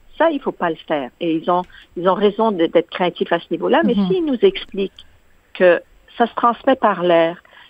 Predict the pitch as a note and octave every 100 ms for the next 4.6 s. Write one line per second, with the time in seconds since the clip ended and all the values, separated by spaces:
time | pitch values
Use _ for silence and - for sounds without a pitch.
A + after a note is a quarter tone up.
0 | _ F#3 E3+ - G#3+ - C4 A3+ G#3+ F3+
1 | A3+ G3 F#3+ F3 E3 E3+ F3+ F3 - _
2 | _ - G#3 A3 G3 - E3+ D#3+ - F#3
3 | F#3 F#3+ _ _ _ _ _ _ _ -
4 | G3+ F#3 F#3 G3+ A#3